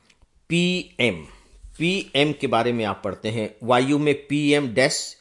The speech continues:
इतनी मात्रता, मात्रा है, पीएम। पीएम का फुल फॉर्म होता है पार्टिकुलेट मैटर। ये बहुत ही सूक्ष्म कण होते हैं, बहुत ही सूक्ष्म कण होते हैं, ठीक है, पार्टिकुलर,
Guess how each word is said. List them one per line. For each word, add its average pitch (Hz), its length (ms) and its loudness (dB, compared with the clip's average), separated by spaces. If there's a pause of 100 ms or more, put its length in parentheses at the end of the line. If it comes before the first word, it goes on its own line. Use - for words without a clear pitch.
इतनी 156 360 0
मात्रता, 117 720 -2
मात्रा 117 440 -2
है, 76 200 -10 (300)
पीएम। 123 460 -6 (520)
पीएम 175 300 4
का 139 140 -2
फुल 143 340 0
फॉर्म 113 360 0
होता 107 280 -4
है 110 180 -2 (480)
पार्टिकुलेट 117 840 -2 (160)
मैटर। 107 420 -8 (720)
ये 180 120 8
बहुत 196 280 0
ही 196 40 0
सूक्ष्म 196 640 0 (100)
कण 110 160 0
होते 92 320 -10
हैं, 143 100 -10
बहुत 214 320 -6
ही 165 60 -4
सूक्ष्म 143 600 -6 (120)
कण 98 140 -6
होते 85 340 -14
हैं, - 180 -20 (560)
ठीक 165 160 -2
है, 190 40 -4
पार्टिकुलर, 107 520 -2